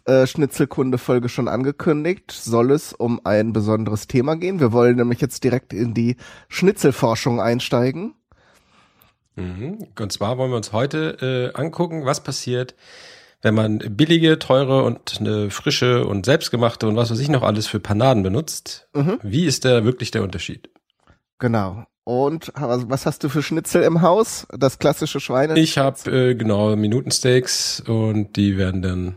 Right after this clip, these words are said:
Speaker 2: noch ein bisschen platt gemacht und dann schön gebacken.
Speaker 1: Mhm. Ich hab heute mal,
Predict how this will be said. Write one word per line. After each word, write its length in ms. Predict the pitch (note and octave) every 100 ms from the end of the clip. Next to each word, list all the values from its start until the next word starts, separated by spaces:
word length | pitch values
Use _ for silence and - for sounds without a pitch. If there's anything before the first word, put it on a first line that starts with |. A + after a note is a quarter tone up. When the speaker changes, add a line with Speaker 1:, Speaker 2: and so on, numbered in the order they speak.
| _
Speaker 2:
noch 140 | G2+ F2+
ein 60 |
bisschen 200 | F#2 -
platt 260 | F#2+ C3 -
gemacht 420 | A2+ G#2+ G#2+ -
und 180 | - G2
dann 340 | F#2+ F#2 F#2+ - _ _ _ _ _ _ _ _
schön 580 | - - - G#2 G2+ G2
gebacken. 440 | G2 F2+ - - - _ _ _ _
Speaker 1:
Mhm. 320 | C3 B2+ A3+ - -
Ich 160 | B2 F3
hab 180 | - -
heute 300 | C#3 - B2+
mal, 360 | A2+ A2+ A#2